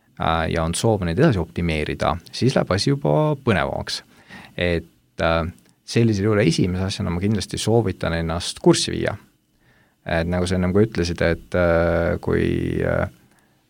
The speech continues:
äh, satud kuhugi, äh, äh, haiglasse kirurgi laua, äh, taha, et siis, äh, skalpell kätte võtta, et see ei ole nagu väga mõistlik mõte. <laughs>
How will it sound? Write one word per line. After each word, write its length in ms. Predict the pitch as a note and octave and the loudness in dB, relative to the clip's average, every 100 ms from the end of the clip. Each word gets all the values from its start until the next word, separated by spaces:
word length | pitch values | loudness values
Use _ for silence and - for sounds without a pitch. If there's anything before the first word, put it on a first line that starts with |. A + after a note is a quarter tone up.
| - | -6
äh, 180 | D#2+ E2 | -2 2
satud 320 | F#2+ F2+ F2+ - | 2 0 -2 0
kuhugi, 800 | F2+ E2+ E2 E2 D#2+ E2 E2+ E2+ | 0 0 0 2 2 0 0 0
äh, 320 | E2+ E2 E2+ G2+ _ _ _ _ _ _ _ _ | 2 2 0 -4 _ _ _ _ _ _ _ _
äh, 220 | - D#2 E2 | -2 2 4
haiglasse 560 | A2+ A#2 E2 - - F2+ E2 E2 E2 E2 E2 E2+ | 4 2 0 -4 -4 -2 0 0 0 -2 -4 -4
kirurgi 440 | G#2+ A#2+ B2+ G#2 | 0 2 2 2
laua, 300 | D#3+ G3+ F#2+ G2+ - - _ _ F2+ | 2 4 0 -2 -8 -20 _ _ -6
äh, 680 | F#2 F2+ F2+ F2+ F2 F2 F2 | -4 -2 -2 -2 -2 -2 0
taha, 240 | G2+ G2 E2 | 0 2 0
et 100 | E2+ | -2
siis, 220 | F#2+ E2+ - | -6 -6 -4
äh, 800 | F2+ E2+ F2 G1+ G1+ G1+ G1+ G1+ G1+ - - - | -2 -2 -2 -2 -2 -4 -4 -6 -8 -10 -10 -8
skalpell 400 | - G2 F#2+ A#2 | -6 -6 0 2
kätte 240 | A#2 B2 F2+ | 2 0 -6
võtta, 160 | F2 | -4
et 80 | E2 | -2
see 120 | A2 | 4
ei 40 | G#2 | 4
ole 140 | F#2 | 4
nagu 160 | D#2+ D#2+ | 2 0
väga 200 | E2+ E2 | 0 0
mõistlik 360 | E2+ - A#2+ B2 | 0 0 2 2
mõte. 240 | A2+ - | 2 2
<laughs> 80 | - | 0